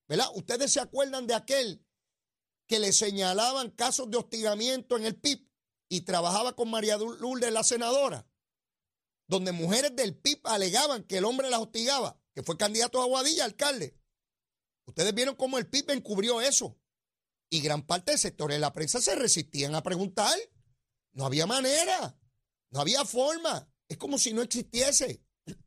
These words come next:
Acusan a un ayudante de un senador del P N P de hostigamiento y cae todo el mundo allí como, como abeja en un, en un panal. Como tiene que ser. No estoy diciendo que no deba ser así. Lo que veo es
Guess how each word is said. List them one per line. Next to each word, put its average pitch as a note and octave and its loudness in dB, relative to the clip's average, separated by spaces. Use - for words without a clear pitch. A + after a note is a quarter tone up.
Acusan G3 0
a G#3+ 2
un A3+ -2
ayudante G#3 -2
de D3 -2
un E3+ -2
senador G#3+ 2
del G3+ -2
P G#3 -4
N F#3+ -2
P D#3 -2
de C#3+ 0
hostigamiento D3+ -2
y C3 -4
cae D#3 0
todo E3 -4
el F#3 -2
mundo G#3 0
allí A3 0
como, B3 -4
como E3+ -4
abeja B3+ 2
en G3+ -4
un, G3+ -8
en F3+ 0
un G3 -6
panal. D3+ -4
Como C#3+ -2
tiene F3+ 2
que D4 2
ser. C#4 2
No F#3+ -6
estoy B3+ -6
diciendo C4 -2
que A#3 -2
no B3 0
deba B3 2
ser B3 0
así. A3+ -4
Lo D3 0
que C#3+ 0
veo F#3 2
es A3 0